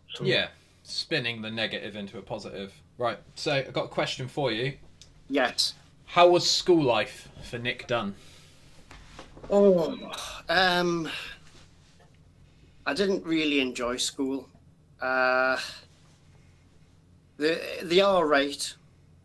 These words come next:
Speaker 1: They are right when they say, "When you look back at life, you'll always look back when you were at school, 'cause they're the days that you'll always remember, even if you didn't e-, enjoy school."
Speaker 2: Yeah.
Speaker 1: I've been suspended, kicked out. I got,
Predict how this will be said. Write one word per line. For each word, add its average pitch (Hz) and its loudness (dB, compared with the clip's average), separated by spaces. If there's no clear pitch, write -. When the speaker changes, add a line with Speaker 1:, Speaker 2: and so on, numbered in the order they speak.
Speaker 1:
They 151 -2
are 135 6
right 127 0
when 135 -2
they 127 -4
say, 123 -4
"When 151 0
you 165 0
look 156 -4
back 147 2
at 147 -6
life, 113 -8
you'll 117 -8
always 120 -6
look 123 -10
back 110 -10
when 117 -12
you 117 -10
were 113 -8
at 107 -14
school, 110 -8
'cause 110 -14
they're 123 -4
the 120 -12
days 113 -8
that 117 -10
you'll 117 -10
always 113 -10
remember, 107 -12
even 139 0
if 123 -6
you 120 -10
didn't 120 -8
e-, - -12
enjoy 120 -6
school." 110 -6
Speaker 2:
Yeah. 123 -6
Speaker 1:
I've 123 -8
been 120 -10
suspended, 120 -6
kicked - -14
out. 120 -8
I 123 -12
got, 120 -8